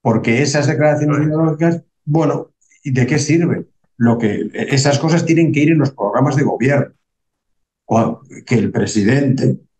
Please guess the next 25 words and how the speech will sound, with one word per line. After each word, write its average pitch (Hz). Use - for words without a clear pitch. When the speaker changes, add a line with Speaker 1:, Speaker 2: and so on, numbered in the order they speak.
Speaker 1:
que 104
sea 127
elegido, 131
se 135
comprometa, 127
pero 117
ponerlo 131
en 156
una 156
constitución 147
como 139
un 147
preámbulo 165
de 117
que -
no 131
les 170
sirve 175
para 120
nada, 185
ni 135
siquiera 170
a 131
los 123
promotores 135